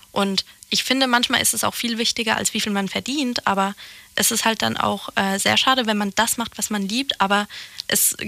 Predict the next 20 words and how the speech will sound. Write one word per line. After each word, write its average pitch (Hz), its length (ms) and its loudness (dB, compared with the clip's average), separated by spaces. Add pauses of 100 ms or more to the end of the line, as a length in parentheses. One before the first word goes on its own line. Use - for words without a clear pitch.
(100)
geldmäßig 226 1000 0
halt 208 180 -2
dann 202 140 -2
nicht 196 260 -2
reicht. 247 340 2
Und 196 120 -2
sich - 160 -2
dann 294 260 2
was 262 160 -2
anderes 247 340 0
suchen 196 260 -4
zu - 120 -4
müssen, 202 200 -4
was 208 100 -6
einem 196 140 -2
vielleicht 202 260 -4
nicht 269 220 -2
Spaß 233 340 0
macht, 208 260 -4 (680)
ist, - 280 0